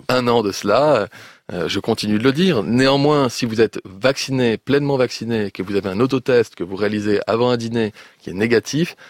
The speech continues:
c'est-à-dire qu'il n'y a pas suffisamment de virus dans la narine pour qu'on puisse le détecter, ça veut dire qu'il n'y a probablement pas assez de virus dans la narine, même si vous étiez infecté, pour le transmettre aux voisins.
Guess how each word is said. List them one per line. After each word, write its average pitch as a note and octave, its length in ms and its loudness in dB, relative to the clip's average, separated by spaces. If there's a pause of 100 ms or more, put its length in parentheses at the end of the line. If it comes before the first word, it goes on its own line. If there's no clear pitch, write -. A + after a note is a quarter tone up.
(220)
c'est-à-dire F#2 140 -4
qu'il G2+ 40 -10
n'y G2+ 40 2
a - 40 -4
pas B2 120 0
suffisamment B2+ 460 0
de A2+ 60 -4
virus B2+ 280 2
dans G#2+ 80 0
la G2+ 120 0
narine G#2 380 0
pour F2+ 160 -6
qu'on G2+ 120 -6
puisse - 140 -16
le F#2+ 60 -2
détecter, G#2+ 540 0 (300)
ça D2+ 80 -8
veut F2+ 40 -4
dire B2 120 -2
qu'il - 120 -2
n'y - 60 -4
a - 100 -20
probablement G2 380 -2
pas A#2+ 140 0
assez A2 160 -4
de G2+ 60 -8
virus G#2+ 260 -2
dans F2+ 120 -8
la F2+ 140 -8
narine, F#2+ 320 -2
même G#2 160 -4
si - 80 -10
vous F#2+ 140 -8
étiez F#2 180 -6
infecté, C3 460 -2 (440)
pour F#2 80 -2
le F2+ 60 0
transmettre A#2 400 -6
aux G#2+ 40 -2
voisins. A2+ 360 2